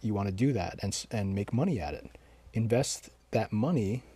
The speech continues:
that you've been saving every single month towards that investment fund and use that money to buy equipment or to,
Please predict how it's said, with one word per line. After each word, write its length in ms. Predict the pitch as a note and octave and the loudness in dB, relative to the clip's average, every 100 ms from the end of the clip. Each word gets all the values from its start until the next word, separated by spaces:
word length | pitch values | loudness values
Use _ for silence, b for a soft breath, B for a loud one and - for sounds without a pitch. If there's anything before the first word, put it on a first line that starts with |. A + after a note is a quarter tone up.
| B - | B -2
that 140 | G2+ | 0
you've 140 | G2+ | 0
been 120 | G2+ G2 | -2 -2
saving 440 | - C#3 C#3 G#2+ | 0 0 2 0
every 160 | F#2+ F#2 | -2 -4
single 240 | G#2+ F#2+ | -2 -2
month 400 | F2+ E2+ D3+ - - - | -2 -2 -4 -10 -20 -4
towards 320 | - A#2+ G#2+ | 2 2 2
that 220 | F#2 - | -2 0
investment 440 | G#2+ G#2+ - A#2 - | 0 0 -2 -6 -4
fund 320 | F#2+ A2 D#3+ b b b b b b - | -2 -2 -4 b b b b b b -2
and 240 | G#2 G#2 | 0 0
use 300 | G#2+ C3 C#3+ | 2 2 4
that 120 | A#2+ | 0
money 240 | G#2 G#2 G#2+ | 0 0 0
to 240 | - A#2+ | 0 -2
buy 280 | G2+ G2+ G#2 | 2 2 2
equipment 680 | A2 - C#3+ A#2 E2+ - - | 2 4 4 4 -4 -8 -6
or 180 | G#2 F#2 | -4 -4
to, 380 | - G#2 F#2+ | -2 -2 -2